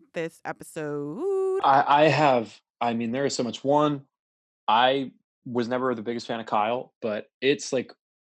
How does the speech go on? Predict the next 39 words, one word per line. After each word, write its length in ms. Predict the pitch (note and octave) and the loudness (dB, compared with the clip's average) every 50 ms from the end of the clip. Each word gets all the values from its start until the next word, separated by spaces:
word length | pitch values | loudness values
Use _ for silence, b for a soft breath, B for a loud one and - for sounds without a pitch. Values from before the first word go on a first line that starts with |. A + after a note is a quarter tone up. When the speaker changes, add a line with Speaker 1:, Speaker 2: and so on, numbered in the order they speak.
| _ - | _ -2
Speaker 2:
I 100 | - D#3 | 0 2
mean, 180 | F3+ E3 C#3+ C#3+ | 4 4 4 4
it's 180 | E3+ D#3+ - A#2+ | 2 0 0 -4
really 460 | G#2+ G2 G#2 A2+ B2+ D3 D3 C3+ A#2+ | -8 -4 0 2 4 6 6 6 4
hard 340 | G2 G#2 A#2+ C3 B2 A2 - | 4 4 4 6 6 4 2
to 140 | - A2+ G2 | -2 -4 -4
not 340 | G2+ G2+ G#2+ G#2+ A#2+ - - | -4 -4 -2 -2 -2 -2 -4
respect 500 | G#2+ G#2 - - - A#2+ A2+ A#2 - - | -6 -10 -10 -6 -2 -2 -2 -2 -4 -8
what 140 | G#2 - - | -10 -8 -8
this 140 | G2+ - - | -10 -10 0
fucking 380 | - A2+ A2 - - G#2 G2 | 2 2 2 2 0 -4 -4
dude 240 | F#2+ G#2 G2+ G2 F#2 | -2 -2 -4 -4 -4
did 200 | - G#2+ G#2+ A2 | -2 -2 -2 -2
tonight. 400 | - - G#2+ G2+ G2 F#2+ F#2+ - - _ - | -4 -6 -6 -6 -6 -6 -6 -8 -8 _ -2
And 220 | A#2+ C3+ C#3 C#3 B2+ - - | 0 0 0 -2 -4 -6 -6
on 160 | D3+ D3 D3 | -4 -4 -4
top 280 | - - - G#3+ A3+ - | -4 -2 0 0 2 4
of 100 | D3 G#2 | 4 4
that, 300 | G2+ E2+ D#2+ F#2 G#2 - B B B B B B B B B _ - | 2 2 2 0 -2 -2 B B B B B B B B B _ 2
like, 100 | D3+ D3+ | 2 4
he's 280 | - G#3+ G#3 F#3 - | 6 6 6 6 6
just 200 | - A#3 A#3 - | 4 4 4 4
showing 400 | - - - D3 C#3 C3+ B2+ B2 | 2 2 4 6 6 6 6 4
more 240 | A#2+ A#2 A#2+ A#2+ A#2 | 2 4 4 4 4
sides 640 | - - - A2+ G2+ G#2 G#2+ G#2 G#2+ G#2+ - - - A2+ | 2 2 2 4 4 4 4 4 2 0 -4 -2 0 2
as 440 | A2 A2+ A2+ A2+ A2+ B2 A#2 A2 - _ - | 4 4 4 4 4 2 0 -2 -4 _ 0
a 80 | B2+ B2 | 0 2
competitor. 880 | - B2 A2+ A2 - - - B2+ C3 - - - - E2 - - - _ b b b b b b _ - A2+ | 2 2 0 0 0 2 2 4 4 2 0 -4 -6 -8 -8 -8 -12 _ b b b b b b _ -2 0
Speaker 1:
Mm. 40 | |
Speaker 2:
Um, 500 | A2 A2 G#2+ G#2 G#2 G#2 G2+ G2+ G2+ G2+ B B B _ _ _ _ - | 2 4 4 2 2 0 -2 -2 -4 -6 B B B _ _ _ _ -4
he, 440 | - - - - A2 C#3 D3+ D#3+ - - | -4 -2 -2 2 6 6 6 6 6 2
he 220 | C#3 A#2+ C3+ E3+ | 0 2 4 6
has 140 | E3+ D3+ A2+ | 6 6 6
always 260 | B2 C3 D#3+ E3 B2+ | 6 6 6 4 4
had 180 | C#3+ B2+ A2 - | 2 0 0 0
pretty 200 | - - D3 C#3 | 0 0 0 0
strong 240 | - - C#3 B2+ A#2 | 2 2 2 2 2
social 380 | - - A#2 A#2 - - G2+ | 0 0 0 0 0 -4 -8
game, 260 | - G#2 F2+ - - | -8 -12 -16 -20 -18